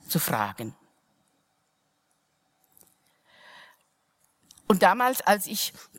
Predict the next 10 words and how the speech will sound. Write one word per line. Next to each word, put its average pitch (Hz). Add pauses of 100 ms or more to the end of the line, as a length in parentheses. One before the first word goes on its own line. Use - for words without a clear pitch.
(180)
den 196
Text -
das 214
erste 196
Mal 180
gehört 190
habe, 196
da 175
habe 180
ich -